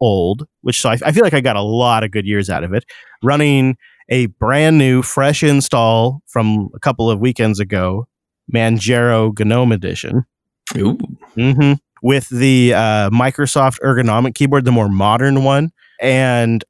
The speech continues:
Speaker 1: I have on the way a Logitech vertical mouse, but right now it is a Microsoft ergonomic mouse, which I actually have liked quite a bit. And then that is connected to three twenty-seven inch Asus monitors that are two K resolution,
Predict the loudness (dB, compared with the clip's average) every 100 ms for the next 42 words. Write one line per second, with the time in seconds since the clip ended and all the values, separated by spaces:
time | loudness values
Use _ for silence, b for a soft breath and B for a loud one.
0 | _ -4 -2 0 2 0 0 2 2 2
1 | 0 0 0 2 0 -2 -6 0 0 2
2 | 0 0 0 -2 -2 -2 0 0 0 -2
3 | -2 -2 0 0 -2 -2 -2 0 0 -2
4 | -4 -6 -4 -6 -8 -8 -8 -6 -6 -8
5 | -10 -10 -8 -6 -8 -12 _ _ -2 0
6 | -2 -2 -4 -2 0 0 2 0 -2 -4
7 | -2 -2 -2 -4 -4 -8 b b -4 0
8 | 2 0 0 0 0 -2 0 0 0 -4
9 | -6 -2 -4 -4 -8 -2 2 4 4 2
10 | 0 -2 0 0 0 0 2 0 -2 -4
11 | -2 0 0 -2 0 -2 -6 -8 -2 0
12 | 0 -2 -2 -4 -10 _ -2 -2 -6 _
13 | _ -2 -2 0 0 0 -2 -2 -2 -2
14 | -4